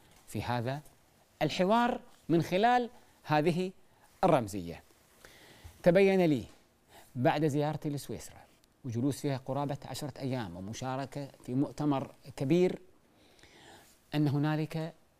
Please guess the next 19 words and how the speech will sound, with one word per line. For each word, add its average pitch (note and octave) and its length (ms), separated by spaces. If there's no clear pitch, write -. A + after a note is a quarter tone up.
يمين D3 520
متطرف C#3+ 840
متصاعد D3 880
ينجح E3+ 640
في - 80
الانتخابات، D3+ 840
يحقق D#3+ 600
مكاسب، D#3 560
يصعد D3 480
بمعدلات. D#3+ 520
بسبب E3+ 300
ماذا؟ E3+ 320
تصعيد D#3+ 360
معدلات D3+ 460
الكراهية. C#3 540
الإسلام C#3 360
قادم، F#3 440
المسلمون E3 520
قادمون. G#2 540